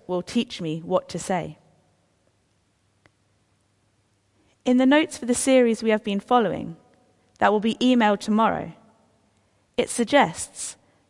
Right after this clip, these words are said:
that when it comes to witnessing to our faith, most of us are either dinosaurs or chameleons. Not because most Christians have the skin of a reptile or similar,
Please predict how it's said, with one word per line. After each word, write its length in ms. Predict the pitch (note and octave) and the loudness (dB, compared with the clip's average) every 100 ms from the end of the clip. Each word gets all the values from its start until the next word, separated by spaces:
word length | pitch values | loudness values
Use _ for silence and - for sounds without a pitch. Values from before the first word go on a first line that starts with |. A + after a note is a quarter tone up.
| _ | _
that 160 | A#3+ | -2
when 160 | A#3+ C#4+ | 4 4
it 120 | C4+ | 2
comes 280 | C4+ B3 A3+ | 0 0 0
to 100 | A3 | 0
witnessing 480 | A3+ C#4+ A3+ A3 G#3 | 2 2 -2 -2 -4
to 140 | A3 | 2
our 120 | G3+ | 2
faith, 420 | G3 - A3 E3 - _ _ _ _ _ _ _ - | 2 0 0 -2 -16 _ _ _ _ _ _ _ 0
most 320 | C4 D4+ - | 0 0 -2
of 80 | F3 | 0
us 360 | D#3+ - - - - | 0 0 -10 -12 2
are 100 | G3+ | 6
either 420 | G#3 G#3 G3+ G3+ - - - | 8 6 6 2 0 -10 6
dinosaurs 800 | C4 C#4 C#4+ - C#4 C4+ C4+ - - - _ - | 6 8 4 0 2 2 0 -8 -20 -20 _ 0
or 300 | G3+ G3+ F#3+ | 2 4 2
chameleons. 960 | - A3 A3+ G#3+ D#3 - - - - - _ _ _ _ _ _ _ _ _ _ _ _ _ | 0 2 4 2 -2 -6 -10 -12 -16 -18 _ _ _ _ _ _ _ _ _ _ _ _ _
Not 340 | D4 F4 - - | 4 4 4 -2
because 520 | A#3 A#3 G#3 G3 - | -2 4 4 2 -2
most 320 | G#3 A3+ G#3+ - | 2 2 2 0
Christians 540 | B3 - G#3 F#3 F#3 | -2 -2 -6 -6 0
have 180 | G#3+ G#3 | 2 2
the 80 | G3+ | 0
skin 340 | - A#3+ G#3+ | 0 2 2
of 120 | G3 | 2
a 60 | F#3 | 4
reptile 720 | A#3+ - - E3+ D3 C#3+ - | 4 2 0 2 4 2 0
or 160 | F#3 F3+ | 0 0
similar, 480 | - A#3 E3 D#3 | 2 0 0 -6